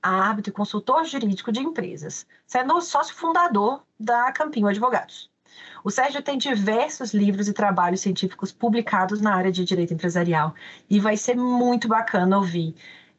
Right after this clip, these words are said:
ele falar e apresentar um pouco sobre essa última obra, esse livro que se torna, desde o momento da sua publicação, um dos livros mais importantes pra gente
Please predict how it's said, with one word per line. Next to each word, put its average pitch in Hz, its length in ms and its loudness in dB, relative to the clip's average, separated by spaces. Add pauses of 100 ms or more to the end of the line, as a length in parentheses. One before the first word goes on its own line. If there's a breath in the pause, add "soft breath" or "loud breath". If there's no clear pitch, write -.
(140)
ele 185 280 2
falar 185 680 2
e 208 80 2
apresentar 220 720 2
um 311 140 0
pouco 190 360 0
sobre 196 720 0
essa 196 480 -2 (160)
última 226 640 2
obra, 185 420 2 (300 soft breath)
esse 190 240 0
livro 190 340 4
que 202 140 -2
se 214 160 0
torna, 180 680 2 (160)
desde 240 200 4
o 262 40 0
momento 233 320 2
da 247 80 0
sua 240 160 -4
publicação, 214 680 0 (240 loud breath)
um 202 80 2
dos 202 140 2
livros 190 340 4
mais 196 300 4
importantes 196 500 0
pra 208 160 -2
gente 180 420 0